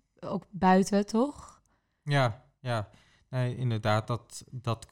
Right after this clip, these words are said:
Speaker 2: kon ook heel vaak gebeuren, dat hij dan zei van, "Je bent door slechte beïnvloed, dus dan moet je bidden naar buiten toe, geïsoleerd." Dus ja.
Speaker 1: Ja,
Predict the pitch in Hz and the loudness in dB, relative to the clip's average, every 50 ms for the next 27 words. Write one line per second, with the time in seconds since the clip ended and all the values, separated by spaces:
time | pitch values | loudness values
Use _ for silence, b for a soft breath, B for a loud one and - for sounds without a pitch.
0 | _ _ _ - 120 110 110 110 - - 127 113 107 - 113 107 - - - 104 | _ _ _ -10 -8 -6 -6 -6 -6 -4 -4 -4 -2 -2 -4 -4 -4 -6 -8 -6
1 | 104 110 107 104 104 104 110 107 - - 110 104 107 101 101 101 101 101 98 _ | -4 -4 -4 -4 -6 -6 -8 -10 -10 -10 -8 -8 -6 -6 -6 -8 -8 -10 -12 _
2 | _ _ _ _ _ _ _ _ _ _ - 101 101 - - 110 110 107 104 101 | _ _ _ _ _ _ _ _ _ _ -4 -4 -4 -4 -4 -4 -4 -4 -4 -4
3 | 110 104 104 _ _ _ _ _ _ _ - 104 - - 123 110 104 - - - | -6 -6 -8 _ _ _ _ _ _ _ -10 -10 -8 -6 -8 -8 -8 -8 -8 -6
4 | 113 110 110 107 107 107 110 - - _ - - 127 123 104 - - 117 107 - | -6 -4 -4 -4 -6 -6 -8 -12 -16 _ -16 -10 -8 -8 -8 -6 -6 -6 -6 -6
5 | - - - 113 110 107 104 - - 113 110 107 110 107 104 107 104 104 104 101 | -10 -10 -8 -6 -4 -4 -6 -6 -6 -8 -6 -4 -4 -4 -2 -4 -4 -4 -4 -4
6 | 98 101 104 104 101 - - - - - 113 110 104 104 101 - - 113 107 98 | -2 -2 -2 -2 -2 -4 -10 -18 -14 -10 -8 -6 -6 -6 -8 -8 -10 -10 -8 -6
7 | 107 107 107 107 104 101 - - 107 101 - - 107 104 98 92 _ _ - 196 | -6 -6 -4 -4 -4 -6 -8 -12 -18 -16 -12 -10 -8 -8 -8 -10 _ _ -6 -2
8 | 190 185 175 170 | 0 0 0 -2